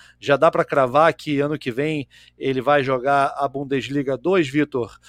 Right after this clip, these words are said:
É, como é que você tá vendo o Schalke, que parecido ali com o Hamburgo, né, tava flertando com trabalhos ali não muito bons, e o Hamburgo acabou rebaixado depois de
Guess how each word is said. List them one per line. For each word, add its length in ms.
É, 300
como 200
é 60
que 60
você 200
tá 140
vendo 440
o 100
Schalke, 520
que 360
parecido 640
ali 160
com 340
o 400
Hamburgo, 520
né, 180
tava 280
flertando 600
com 140
trabalhos 460
ali 280
não 140
muito 300
bons, 400
e 100
o 120
Hamburgo 280
acabou 320
rebaixado 520
depois 380
de 200